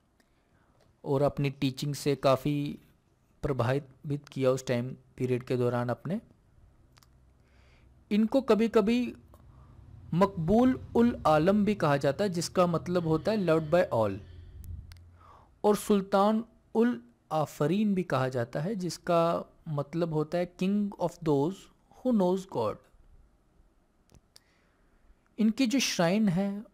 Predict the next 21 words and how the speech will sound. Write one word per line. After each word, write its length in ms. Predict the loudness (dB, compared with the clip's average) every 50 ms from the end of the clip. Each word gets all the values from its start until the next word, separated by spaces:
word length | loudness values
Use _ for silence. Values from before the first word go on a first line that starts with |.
| _ _
वो 140 | -2 0 2
लोकेटेड 640 | 4 4 2 0 2 -2 -2 -2 0 -2 0 2 2
है 120 | 2 0
southern 840 | 0 -4 -14 -16 -18 -20 -6 0 2 2 2 2 0 0 0 0 -2 0 2
pole 180 | 2 2 2
of 200 | 2 -2 -4 -4 -8 -6
हरी 200 | -4 -4 -4 -4
पर्वत 400 | -2 -4 -4 -2 -2 -4 -4 -4
हिल्स, 420 | -4 -4 -4 -4 -4 -8 -12 -18 -20 _ _ _ _ _ _ -20 _ _ _ _ _ _ _ _ _ -20 _ _ _ _ -10
जिसको 420 | -4 -2 -2 -2 0 4 2 2
पॉपुलरली 1160 | 2 2 -10 0 4 4 4 4 4 -4 -4 -4 -2 0 -2 -2 -2 -2 -2 -4 -4 -8 -12 -16 -20 -20 -20 -20 -20 -20 -20 -20 -20 -20 -20 -10 -2
कहा 200 | 0 2 4 4
जाता 320 | 4 4 2 2 2 2
है 280 | 2 2 2 0 -2 -4 -6 -6
मखदूम 560 | -6 -2 0 0 -2 0 2 4 4 4 4 2
साहिब 480 | 0 0 0 0 0 -2 -4 -6 -12 _ _ _ -20 _ _
और 160 | 4 4 4
हज़रत 500 | 4 2 -2 -2 -2 -2 0 0 0 -2
सुल्तान 580 | -2 0 0 0 0 0 0 0 2 2 2 0
उल 260 | -2 -2 -2 -2 -2 -2
आफरीन। 640 | -2 -2 -2 -2 -6 -6 -6 -4 -6 -8 -10 -12